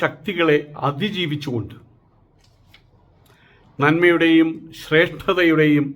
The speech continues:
സൗന്ദര്യത്തിൻ്റെയും സത്യത്തിൻ്റെയും പന്ഥാവിലൂടെ പൂർണ്ണതയിലേക്ക്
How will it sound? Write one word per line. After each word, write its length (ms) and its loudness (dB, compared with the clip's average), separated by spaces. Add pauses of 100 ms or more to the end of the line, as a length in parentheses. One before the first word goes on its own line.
(960)
സൗന്ദര്യത്തിൻ്റെയും 1000 2 (120)
സത്യത്തിൻ്റെയും 760 0 (140)
പന്ഥാവിലൂടെ 1000 0 (1800)
പൂർണ്ണതയിലേക്ക് 1040 2